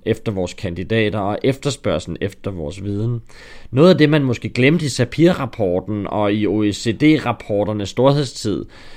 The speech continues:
øhm, det var jo, øh, efterspørgslen efter den her viden, i brugtagning, det at integrere viden mere med praksis og anvendelse, virksomheds- og forretningsskabelse og politikudvikling.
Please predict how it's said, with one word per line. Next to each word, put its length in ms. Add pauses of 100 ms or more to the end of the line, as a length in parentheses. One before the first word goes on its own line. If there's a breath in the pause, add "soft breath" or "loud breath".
(120)
øhm, 580
det 140
var 200
jo, 340
øh, 480
efterspørgslen 960
efter 280
den 140
her 120
viden, 240
i 120
brugtagning, 1080 (100)
det 240
at 140
integrere 800
viden 320
mere 220
med 120
praksis 580
og 160
anvendelse, 1080
virksomheds- 600
og 60
forretningsskabelse 1160
og 60
politikudvikling. 1080